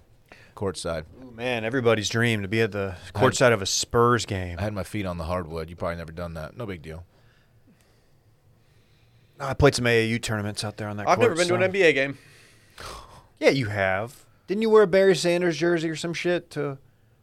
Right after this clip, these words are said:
Speaker 2: what am I thinking of? That was a Tigers game,
Speaker 3: A
Speaker 2: probably.
Speaker 3: literal, a literal Lions game, Dave, that I went to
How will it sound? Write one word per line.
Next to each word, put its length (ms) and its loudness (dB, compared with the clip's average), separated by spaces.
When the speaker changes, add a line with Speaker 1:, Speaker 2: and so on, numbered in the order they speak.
Speaker 2:
what 100 -6
am 60 2
I 60 6
thinking 360 -2
of? 240 -8
That 100 6
was 80 8
a 60 4
Tigers 340 -4
game, 140 -10
Speaker 3:
A 40 -2
Speaker 2:
probably. 180 -6
Speaker 3:
literal, 460 0
a 120 0
literal 840 0
Lions 400 4
game, 280 -2
Dave, 280 -6
that 100 -2
I 80 2
went 200 -4
to 100 -4